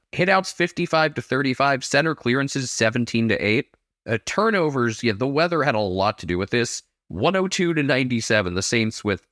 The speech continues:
five more turnovers. But that's just, that's a lot of turnovers both ways. I was impressed, like I said, with the crowd between the conditions and that it's not, like, a huge must-see matchup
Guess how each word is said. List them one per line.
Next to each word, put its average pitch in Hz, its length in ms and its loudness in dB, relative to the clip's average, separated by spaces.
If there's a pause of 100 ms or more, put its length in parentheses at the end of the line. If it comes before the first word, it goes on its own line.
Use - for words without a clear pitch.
(340)
five 98 240 2
more 98 160 0
turnovers. 85 400 -2
But 101 80 -6
that's 190 260 2
just, 294 240 -2 (200)
that's 262 160 0
a 240 40 2
lot 107 460 2
of 110 80 -2
turnovers 107 600 -2 (160)
both 95 280 -4
ways. 85 520 -2 (640)
I 254 100 4
was 339 120 0
impressed, 175 760 0 (300)
like 139 120 4
I 127 40 2
said, 123 120 2
with 135 160 -4
the 110 80 -2
crowd 123 460 0
between 135 280 0
the 127 80 2
conditions 127 840 0
and 107 120 2
that 107 120 2
it's 107 160 -2
not, 131 240 0
like, 117 140 0
a 92 100 -4
huge 135 580 -2
must-see 110 680 0
matchup 113 680 2